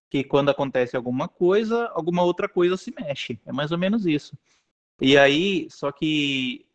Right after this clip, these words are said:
o que que os desenvolvedores da Bethesda fizeram pra, pra mover esse, esse trem nessa, nesse mapa? Ao invés de criar um código pra es-,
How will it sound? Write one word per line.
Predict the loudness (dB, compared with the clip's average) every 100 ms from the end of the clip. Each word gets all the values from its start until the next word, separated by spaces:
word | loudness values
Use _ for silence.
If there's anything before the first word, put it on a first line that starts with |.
| _ -10
o | -2
que | 0
que | 2
os | 2 2
desenvolvedores | 2 0 0 0 0 -2 0
da | 0
Bethesda | 0 -6 -4 0 0 0 -4
fizeram | -8 -14 -12 -4 -2 -2 -4
pra, | -6 -4 -4
pra | -4 -2
mover | -2 -4 -4 -2
esse, | -2 -4 _ -8 -6 -8 -10 -16 _
esse | -2 -2
trem | 2 4 4 2 0
nessa, | -4 -2 -2 -2
nesse | -4 2
mapa? | 4 4 0 -8 -10 -20 -20 _ _ _
Ao | 2
invés | 4 4
de | 2
criar | -2 -2 0
um | -4
código | -10 -4 0 0 -2 -8 -8 -10 -12 _ _ -2
pra | 2 2 0
es-, | -4